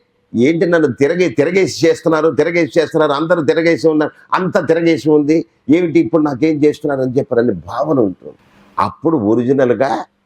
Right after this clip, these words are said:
తల్లి తండ్రి వీళ్ళందరినీ ఇట్లా చూస్తూ ఉంటాడు. అంటే ప్రతిబింబం, కంటిలో ఉన్న బింబం యథాస్థితిగా కనపడేది ఇరవై ఒకటో రోజుకి. ఎందుకని? తల్లకిందులుగానే ఉంటాడు కదా లోపల,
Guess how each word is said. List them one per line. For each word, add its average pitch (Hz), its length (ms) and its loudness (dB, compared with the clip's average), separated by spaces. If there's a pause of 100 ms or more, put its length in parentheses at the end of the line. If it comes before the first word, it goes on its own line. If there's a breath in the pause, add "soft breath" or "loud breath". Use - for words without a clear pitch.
(1000)
తల్లి 113 380 0
తండ్రి 104 460 -4
వీళ్ళందరినీ 113 640 0
ఇట్లా 98 260 -2
చూస్తూ 90 400 -8
ఉంటాడు. 82 300 -8 (460)
అంటే 117 280 -4 (280)
ప్రతిబింబం, 127 840 -2 (320)
కంటిలో 120 460 -2
ఉన్న 113 300 -4
బింబం 101 680 -2 (560)
యథాస్థితిగా 120 1000 -2
కనపడేది 113 640 -2
ఇరవై 104 320 2
ఒకటో 78 220 -8
రోజుకి. - 760 -6
ఎందుకని? 123 360 0
తల్లకిందులుగానే 139 840 0
ఉంటాడు 113 360 -2
కదా 92 100 2
లోపల, 85 440 -4